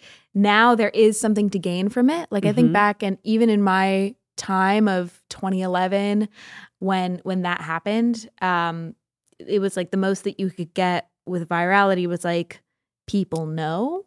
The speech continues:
Speaker 1: <laughs> people talk about it, but there was not really, like, monetary
Speaker 2: I was gonna say, was
Speaker 1: benefits.
Speaker 2: it
Speaker 1: There was
Speaker 2: monetized?
Speaker 1: Uh, it became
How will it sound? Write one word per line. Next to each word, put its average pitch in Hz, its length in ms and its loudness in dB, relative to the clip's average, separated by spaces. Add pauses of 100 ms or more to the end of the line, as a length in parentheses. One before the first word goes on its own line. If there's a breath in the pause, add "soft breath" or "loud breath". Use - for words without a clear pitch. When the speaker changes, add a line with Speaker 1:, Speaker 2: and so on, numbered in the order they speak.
Speaker 1:
<laughs> - 1200 -20
people 214 320 2
talk 175 320 -4
about 285 240 4
it, 359 120 4
but 226 140 2
there 233 120 6
was 226 180 4
not 262 320 2
really, 233 280 4
like, 196 240 0
monetary 202 840 2
Speaker 2:
I 240 60 6
was 262 100 8
gonna 302 100 6
say, 226 280 4
was 214 120 8
Speaker 1:
benefits. 269 160 2
Speaker 2:
it 202 40 0
Speaker 1:
There 175 100 4
was 190 180 4
Speaker 2:
monetized? 466 600 -2 (200 loud breath)
Speaker 1:
Uh, 233 480 8 (100)
it 254 300 0
became 196 760 2